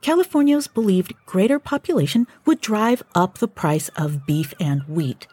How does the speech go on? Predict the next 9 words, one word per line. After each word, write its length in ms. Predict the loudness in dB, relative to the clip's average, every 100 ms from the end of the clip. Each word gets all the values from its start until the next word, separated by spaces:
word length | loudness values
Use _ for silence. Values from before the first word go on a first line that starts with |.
| -8
so 420 | 0 2 0 -4 _ _ _ _ -20
focus 760 | -20 -16 -2 -2 0 -4 -4 -10 _ _ -2
on 300 | 2 2 -2 -12 -2
ranchos 640 | 2 2 2 2 2 0 -2
and 260 | 0 2 0
your 220 | -2 -2 -2
literal 560 | 0 2 2 0 0 -4
cash 500 | -14 -6 -4 -4 -8 -14 _ _
cows 640 | -4 2 4 4 2 -2